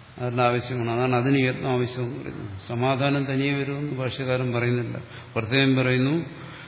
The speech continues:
അത് ഇതാണ് കൃത്യാദിഷു ഉത്തരോത്തരേഷു സസ്വ കൃത്യാദി ബാക്കിയുള്ളതൊക്കെ ചെയ്തു കഴിഞ്ഞാൽ സത്യം സ്വയം ഇവ പ്രതിഭാസതേ ഇതി,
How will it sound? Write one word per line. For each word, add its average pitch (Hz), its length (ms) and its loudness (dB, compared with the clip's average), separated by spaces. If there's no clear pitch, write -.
അത് 113 140 -4
ഇതാണ് 123 380 2
കൃത്യാദിഷു 120 600 0
ഉത്തരോത്തരേഷു 120 800 -2
സസ്വ 117 360 -6
കൃത്യാദി 127 520 0
ബാക്കിയുള്ളതൊക്കെ 127 640 2
ചെയ്തു 123 280 0
കഴിഞ്ഞാൽ 123 380 4
സത്യം 127 400 2
സ്വയം 127 280 4
ഇവ 123 260 2
പ്രതിഭാസതേ 120 680 2
ഇതി, 120 360 0